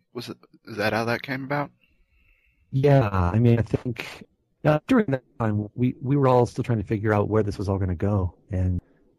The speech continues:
Speaker 2: it was, I, I, I think when it became clear that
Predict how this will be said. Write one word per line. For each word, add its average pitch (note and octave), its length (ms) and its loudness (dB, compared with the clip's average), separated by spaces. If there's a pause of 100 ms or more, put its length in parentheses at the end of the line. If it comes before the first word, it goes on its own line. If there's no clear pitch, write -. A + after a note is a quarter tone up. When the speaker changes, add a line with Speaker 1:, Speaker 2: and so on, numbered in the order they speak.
Speaker 2:
it A2 120 0
was, G#2+ 460 0 (520)
I, - 80 -8 (120)
I, C3 120 2
I B2+ 160 0
think B2 240 2
when A#2+ 500 4
it A2+ 220 0
became A2+ 380 -2
clear A2+ 500 2
that F#2+ 580 0